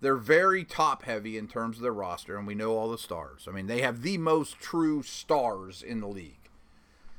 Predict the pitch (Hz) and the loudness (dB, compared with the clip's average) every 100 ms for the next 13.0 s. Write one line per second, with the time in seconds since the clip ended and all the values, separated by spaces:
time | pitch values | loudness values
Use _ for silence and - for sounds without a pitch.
0 | - - - - - - - - - - | -16 -20 -20 -20 -20 -20 -20 -20 -20 -16
1 | - 175 147 156 - - - - - - | 2 6 6 4 0 -12 -2 -2 -2 -6
2 | - - 120 127 143 139 139 131 113 - | -14 -16 -8 -2 2 2 0 -4 -8 -16
3 | - - _ - - - _ - 123 120 | -20 -20 _ -20 -20 -20 _ -8 -4 2
4 | 170 180 208 - 220 214 202 135 101 90 | 2 2 -4 -4 -6 -6 -2 -2 -2 -6
5 | 87 - 92 139 - - - _ _ _ | -6 -10 -10 -12 -14 -20 -20 _ _ _
6 | _ _ _ _ - 147 147 143 143 170 | _ _ _ _ -2 2 4 2 0 -4
7 | 170 - 302 247 196 180 214 160 117 113 | 2 4 6 4 6 8 6 2 -2 -2
8 | 113 113 - _ _ _ _ 196 196 214 | -2 -4 -8 _ _ _ _ 2 8 10
9 | 202 196 190 165 151 143 131 - 131 113 | 12 10 8 4 6 4 2 0 0 0
10 | 110 101 104 104 113 90 78 - 73 98 | 0 -2 -4 -2 -2 -2 -10 -14 -10 -6
11 | 113 135 131 127 - 151 139 131 131 123 | -2 0 2 0 2 2 2 0 -2 -2
12 | 123 113 110 117 104 101 107 107 104 | -2 -2 -2 -2 0 0 0 -4 -6